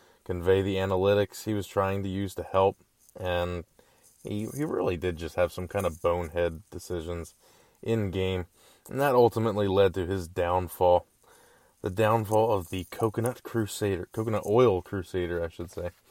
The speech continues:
Um, this past week or so, it seemed imminent that Kapler would be fired. However, John Middleton wanted to be extra kind of thorough, asking players about their opinions on,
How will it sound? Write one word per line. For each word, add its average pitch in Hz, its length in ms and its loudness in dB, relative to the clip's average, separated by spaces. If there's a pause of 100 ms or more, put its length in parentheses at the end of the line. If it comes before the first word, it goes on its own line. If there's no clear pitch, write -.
(420)
Um, 90 460 4 (1800)
this - 160 0
past 170 420 4
week 135 340 2 (300)
or 127 160 0
so, 113 380 4
it 107 80 0
seemed 117 420 -2 (140)
imminent 113 320 0
that 98 140 -4
Kapler 98 380 0
would 107 280 0
be 110 100 -2
fired. 98 480 4
However, 98 320 2
John 98 300 -2
Middleton 98 420 -2
wanted 95 200 -2
to 87 40 -8
be 87 160 -6
extra 92 320 -6
kind 87 220 -8
of - 80 -10 (160)
thorough, 107 420 6 (420)
asking 151 380 0
players 117 500 8
about 104 200 4
their 104 100 2
opinions 110 480 -2
on, 95 380 0